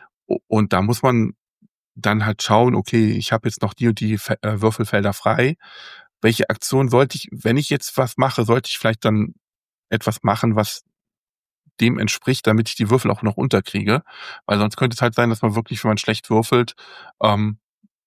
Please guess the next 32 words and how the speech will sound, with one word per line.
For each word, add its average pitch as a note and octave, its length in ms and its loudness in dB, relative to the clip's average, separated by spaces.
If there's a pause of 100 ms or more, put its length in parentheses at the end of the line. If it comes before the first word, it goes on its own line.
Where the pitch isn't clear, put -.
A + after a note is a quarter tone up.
(100)
richtig A2+ 280 -4
Pech G#2+ 220 0
hat. - 120 -8 (320)
Man G2+ 240 0
ha-, F#2 80 -10 (480)
es A2+ 120 -8
gibt - 220 0
dann B2+ 120 2
jetzt A#2 240 0
noch A2 200 2 (720)
Boosts, - 540 -2
nennt C3 220 0
sich - 180 -2
das. E3+ 260 0 (440)
Das A#2 120 -6
heißt, A#2+ 220 0
jede A#2+ 320 2
von C#3 160 2
den B2 120 4
Karten B2 440 0
hat A#2 160 -2
auch G#2 140 -4
noch G#2 160 -4
Boosts C3 420 -8
auf - 140 -2
sich - 200 -8
liegen. D3+ 140 -2
Das A#2 140 -2
sind A2 100 -8
kleine G#2 320 0
Holzwürfelchen - 720 -2
einfach. G2+ 360 -2